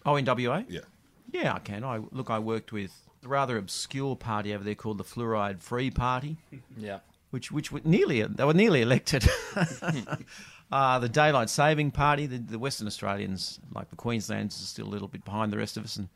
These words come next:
Speaker 2: Mm-hmm. Worrying about the curtains.
Speaker 1: Yeah, well,
Speaker 3: And the cows.
Speaker 1: And the cows, and, you know, I think they need to look at, uh, all the tomatoes we produce here with the extra hour of sunlight.
Speaker 3: Hmm.
Speaker 1: So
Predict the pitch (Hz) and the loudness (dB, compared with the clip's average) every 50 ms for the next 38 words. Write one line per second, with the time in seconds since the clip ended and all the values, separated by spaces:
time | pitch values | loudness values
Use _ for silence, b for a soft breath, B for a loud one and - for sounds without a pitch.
0 | B B B 90 76 87 95 101 101 - _ - - 82 85 85 85 82 80 85 | B B B -18 -16 -14 -14 -16 -16 -18 _ -16 -12 -10 -6 -4 -2 -2 -2 -2
1 | 85 - - - - - 90 82 85 80 80 - - - _ _ _ _ - 370 | -2 2 4 4 4 4 2 -2 -4 -8 -8 -10 -14 -20 _ _ _ _ 0 4
2 | 294 233 220 196 175 151 123 101 98 104 95 85 - - - _ _ - 104 101 | 6 6 8 8 6 6 4 2 -2 -4 -6 -8 -12 -18 -20 _ _ -6 -6 -6
3 | 98 - 92 104 101 101 104 107 110 - - - - 214 - 180 175 139 110 - | -6 -4 -4 -2 -2 -2 -2 -4 -6 -8 -12 -16 -18 -12 -8 -6 -6 -6 -6 -8
4 | - 101 95 98 101 107 113 95 95 95 95 95 92 - 110 95 92 - 92 104 | -8 -6 -4 -4 -4 -4 -4 -6 -8 -8 -10 -10 -10 -12 -14 -12 -12 -12 -12 -12
5 | 107 107 113 127 - - 101 104 104 104 90 98 98 113 - 107 - - - - | -12 -10 -10 -10 -8 -6 -4 -2 -2 -2 -4 -4 -4 -4 -4 -6 -10 -10 -10 -8
6 | 104 95 90 - b b b - - 139 139 135 - - 123 127 139 165 196 156 | -6 -6 -6 -8 b b b -2 0 0 2 0 0 0 2 4 6 6 6 4
7 | 110 95 87 107 101 87 - 101 92 104 101 90 110 104 101 104 101 107 101 - | 2 2 0 -2 -4 -2 -4 -4 -4 -4 -4 -2 -4 -4 -4 -4 -4 -6 -6 -8
8 | - - 101 101 101 101 101 101 - 113 110 107 104 101 - 113 95 - 104 101 | -8 -8 -6 -6 -4 -4 -6 -6 -4 -4 -4 -2 -2 0 0 0 0 -2 -4 -6